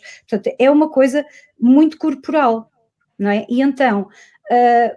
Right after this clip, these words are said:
isto fez-me sempre pensar que as metodologias vivenciais, eh, do corpo em vivência, do corpo em experiência, ah, são, são muito adequadas para desenvolver a empatia. E,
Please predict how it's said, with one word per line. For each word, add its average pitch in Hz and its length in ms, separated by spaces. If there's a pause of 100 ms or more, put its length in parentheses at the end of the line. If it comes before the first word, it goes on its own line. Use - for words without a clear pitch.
(120)
isto 262 220
fez-me 302 280
sempre 269 360
pensar 247 420
que 277 80
as 247 80
metodologias 254 560
vivenciais, 208 1040
eh, 165 240
do 196 180
corpo 208 380
em 196 60
vivência, 185 420
do 202 80
corpo 196 300
em - 20
experiência, 190 640 (680)
ah, 240 240
são, 262 380
são 269 300
muito 294 280
adequadas 277 480
para 285 180
desenvolver 277 500
a 277 40
empatia. 262 540 (1080)
E, 226 340